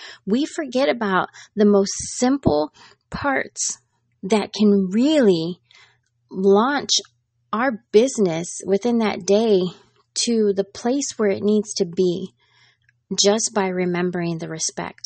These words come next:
and the trust and seeing that value in your people, um, knowing what it means to influence them. So let's go ahead and get into that part, because that's very important.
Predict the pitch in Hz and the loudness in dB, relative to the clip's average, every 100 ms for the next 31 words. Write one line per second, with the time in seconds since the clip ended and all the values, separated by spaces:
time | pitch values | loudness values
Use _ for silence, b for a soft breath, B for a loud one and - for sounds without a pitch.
0 | - _ - 175 165 - - 190 185 - | -14 _ -8 -6 -4 -6 -8 -8 -8 -8
1 | - B B B - 185 175 - - 196 | -10 B B B -2 -2 -2 -6 2 4
2 | 196 185 165 - 175 175 180 180 170 - | 6 4 -2 -4 -2 0 0 0 -2 -4
3 | 175 170 - - 180 - - 190 b b | -4 -6 -8 -8 -8 -8 -10 -12 b b
4 | b _ - 180 170 185 196 190 190 190 | b _ -4 -4 -4 -4 2 4 6 6
5 | 214 190 175 180 180 180 175 175 - - | 4 2 0 -2 -2 -2 -2 -4 -6 -8
6 | 165 165 170 160 165 208 214 294 - 302 | -8 -6 -8 -6 -4 2 4 4 2 0
7 | 302 226 196 190 185 175 - - 160 180 | 2 2 4 2 0 -4 -6 -8 -10 -8
8 | 190 202 220 214 202 180 - 175 - - | -4 -4 -2 -2 0 -2 -6 -14 -16 -18